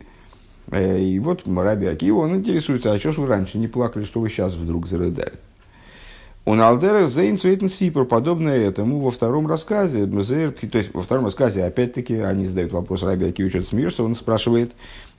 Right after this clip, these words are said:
«А чего вы плачете?» Э, из Нидгевен и Финецем Ахурбан. То есть, э, с-, вот это, м, почему он задает там вопрос по поводу их плача?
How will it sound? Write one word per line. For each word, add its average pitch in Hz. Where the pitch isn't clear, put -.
«А 101
чего 113
вы 113
плачете?» 113
Э, 101
из 117
Нидгевен 165
и 147
Финецем 139
Ахурбан. 95
То -
есть, 101
э, 107
с-, -
вот 107
это, 127
м, 78
почему 127
он 113
задает 101
там 127
вопрос 107
по 95
поводу 95
их 92
плача? 107